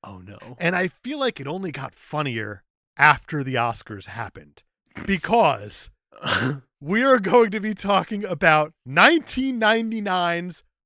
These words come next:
Speaker 2: Wild Wild West.
Speaker 1: Oh my God. Um, that is a fantastic pick,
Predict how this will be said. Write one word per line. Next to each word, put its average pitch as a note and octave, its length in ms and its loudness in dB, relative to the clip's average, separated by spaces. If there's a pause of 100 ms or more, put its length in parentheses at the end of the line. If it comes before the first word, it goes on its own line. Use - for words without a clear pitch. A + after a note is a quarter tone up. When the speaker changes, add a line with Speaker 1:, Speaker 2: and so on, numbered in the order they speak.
(120)
Speaker 2:
Wild B3 720 4 (100)
Wild E3 720 4 (140)
West. - 800 -4 (440)
Speaker 1:
Oh C3+ 600 -4 (260)
my A#2 560 -12
God. G2 720 -8 (880)
Um, C#3 480 -2 (480)
that D3 320 2
is C#3 100 -4
a - 40 -8
fantastic B2 840 -6
pick, G#2+ 340 -14